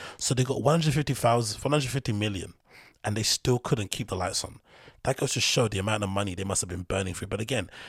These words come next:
their office was fucking sick. It was, like, a really open plans office, really nice looking.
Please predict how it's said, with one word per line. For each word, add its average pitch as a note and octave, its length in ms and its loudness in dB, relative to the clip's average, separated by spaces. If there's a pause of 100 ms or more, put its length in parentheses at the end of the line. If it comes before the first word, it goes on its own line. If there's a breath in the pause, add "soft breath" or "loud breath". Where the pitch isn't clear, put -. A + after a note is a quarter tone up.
(120)
their G#2+ 140 0
office - 340 0
was F#2+ 140 -6
fucking G#2 320 -4
sick. - 300 -4
It - 40 -10
was, F#2+ 100 -2
like, G2+ 120 -6
a G2+ 40 -6
really G#2+ 380 -6
open G#2+ 320 -2
plans G2 400 -4
office, - 460 -4
really G#2 200 -2
nice F#2+ 360 0
looking. F2+ 440 -4